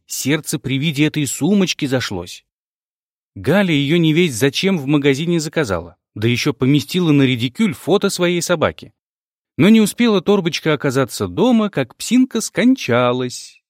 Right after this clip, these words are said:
съела рассыпанную во дворе отраву для крыс. Галя, проплакав неделю, засунула редикюльчик в самый дальний угол.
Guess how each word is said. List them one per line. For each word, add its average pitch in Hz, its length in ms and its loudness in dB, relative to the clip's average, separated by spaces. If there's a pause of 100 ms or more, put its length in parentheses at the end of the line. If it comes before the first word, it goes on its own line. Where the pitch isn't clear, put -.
съела 202 420 0
рассыпанную 135 600 0
во 117 100 0
дворе 180 300 0
отраву 98 380 -4
для 92 140 -4
крыс. - 400 -14 (800)
Галя, 190 400 0
проплакав 160 600 -2
неделю, 143 480 0 (360)
засунула 196 600 4
редикюльчик 151 680 -2
в - 60 -18
самый 190 360 0
дальний 123 400 0
угол. 101 520 -4